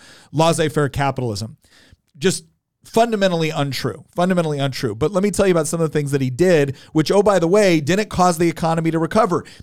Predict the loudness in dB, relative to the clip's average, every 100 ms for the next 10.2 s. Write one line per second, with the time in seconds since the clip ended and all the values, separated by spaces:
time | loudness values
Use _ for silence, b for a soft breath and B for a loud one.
0 | -6 -2 0 -2 -2 -2 0 0 0 0
1 | -2 0 0 0 0 0 2 2 -2 0
2 | 0 0 -8 -6 -6 -4 -2 2 2 2
3 | -2 -2 -2 -2 -2 -2 -2 -2 -4 -4
4 | -6 -2 0 2 2 0 -4 -4 B B
5 | -2 0 0 -2 -2 -2 -2 -6 -4 -2
6 | 0 0 -2 -6 -4 -4 -4 -4 -4 -4
7 | -2 -4 -8 _ -6 -4 -4 -10 b b
8 | b -2 0 2 0 0 -2 0 2 2
9 | 2 0 -6 -16 B B B B -4 -2
10 | -2